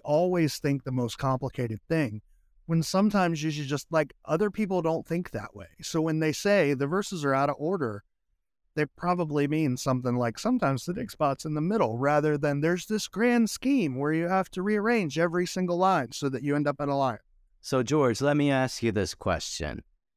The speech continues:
Speaker 2: There are some people that have great confidence in Byron's puzzle-making ability. You know, they, they thought he was a genius, right? He,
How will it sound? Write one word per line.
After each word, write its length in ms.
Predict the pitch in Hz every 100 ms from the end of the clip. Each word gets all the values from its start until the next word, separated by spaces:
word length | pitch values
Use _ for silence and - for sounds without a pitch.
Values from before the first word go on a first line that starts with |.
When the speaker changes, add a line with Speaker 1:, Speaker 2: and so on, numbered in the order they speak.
| _ _ -
Speaker 2:
There 240 | 131 143
are 40 | 156
some 200 | - 131
people 540 | - 151 - 113 107
that 320 | 92 101 95 -
have 580 | - 110 107 107 104 90 - _ _ _ _ -
great 320 | - 131 135
confidence 800 | - 120 120 113 107 95 90 -
in 160 | 92 87
Byron's 760 | 78 90 92 92 90 87 80
puzzle-making 840 | - - 92 85 90 82 80 - 78
ability. 640 | 78 76 76 65 - - - _ _ _ _
You 100 | 90
know, 140 | 85 87
they, 160 | 120 - _ -
they 120 | 143
thought 220 | - 139
he 100 | 117
was 160 | 104 92
a 80 | 87
genius, 760 | 92 113 107 87 64 - -
right? 320 | 95 104 107
He, 320 | 101 123 113